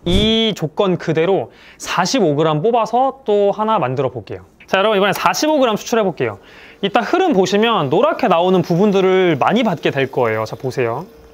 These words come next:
음, 이렇게 찐득한 부분 나오다가 이게 성분이 많다는 거거든요. 점점 보세요. 색감 변하는 게 보일 겁니다. 제가 알려드릴게요. 아, 연해졌죠, 벌써?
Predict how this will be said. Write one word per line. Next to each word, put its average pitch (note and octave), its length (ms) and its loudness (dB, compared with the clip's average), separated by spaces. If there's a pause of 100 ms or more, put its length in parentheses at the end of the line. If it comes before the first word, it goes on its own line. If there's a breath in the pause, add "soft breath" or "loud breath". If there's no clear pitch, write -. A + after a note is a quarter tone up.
(220)
음, A#2 340 -10
이렇게 D3+ 160 -10
찐득한 B3+ 400 -2
부분 F#3+ 200 0
나오다가 B2 440 0
이게 C3 100 0
성분이 D4+ 380 -2
많다는 D#3+ 380 -2
거거든요. A#2+ 420 -6 (520 loud breath)
점점 G3+ 400 0
보세요. C#3 260 0
색감 C4 340 -4
변하는 D#3+ 340 0
게 C#3+ 80 0
보일 C#3 240 -2
겁니다. A#2 400 -8
제가 B2+ 220 -4
알려드릴게요. A#2+ 720 -4 (380 loud breath)
아, C#3+ 100 -2
연해졌죠, E3+ 440 0
벌써? D3 460 -4